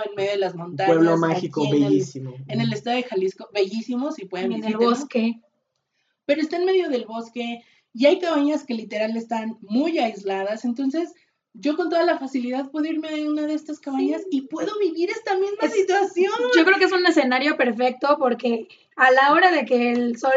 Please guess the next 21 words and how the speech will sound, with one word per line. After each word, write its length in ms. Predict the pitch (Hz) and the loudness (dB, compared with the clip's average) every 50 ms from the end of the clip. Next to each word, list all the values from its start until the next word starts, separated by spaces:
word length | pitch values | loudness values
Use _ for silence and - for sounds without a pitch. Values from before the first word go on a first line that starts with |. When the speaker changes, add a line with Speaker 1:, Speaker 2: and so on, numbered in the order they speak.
| 269 | 4
Speaker 3:
se 100 | 269 285 269 | 4 2 0
esconde, 680 | 240 - - - 240 247 247 240 240 254 294 381 381 - _ _ _ _ - | -2 -2 -4 -2 -2 0 0 0 -2 -2 -4 -8 -10 -12 _ _ _ _ -6
Speaker 1:
Aquello 280 | 214 214 196 254 262 277 | -6 -2 0 2 4 6
Speaker 3:
no 80 | 277 277 | 6 8
Speaker 1:
es 60 | 269 254 | 6 6
Speaker 3:
hay 60 | 247 | 6
Speaker 1:
boca 200 | 220 220 277 285 | 4 4 4 2
Speaker 3:
luz. 80 | 277 | 2
Speaker 1:
de 60 | 247 214 | 2 0
lobo, 280 | 214 208 208 196 180 175 - | -2 -4 -4 -4 -6 -10 -14
sí, 160 | - - - | -16 -8 -4
Speaker 3:
No, 140 | 233 233 - | -2 0 0
Speaker 1:
no, 180 | 196 - 339 - | 0 0 0 0
Speaker 3:
o 40 | 240 | -2
sea, 240 | - 262 247 247 247 | 0 2 4 4 4
es, 140 | 247 240 - | 2 0 -2
es 280 | - 269 262 247 247 254 | -4 -2 -2 -2 -2 0
una 260 | 311 302 302 311 302 | 0 2 4 4 4
Speaker 1:
completamente 60 | 302 294 | 6 4
Speaker 3:
boca 240 | 294 294 311 277 254 | 4 4 2 2 2
de 80 | 240 | 4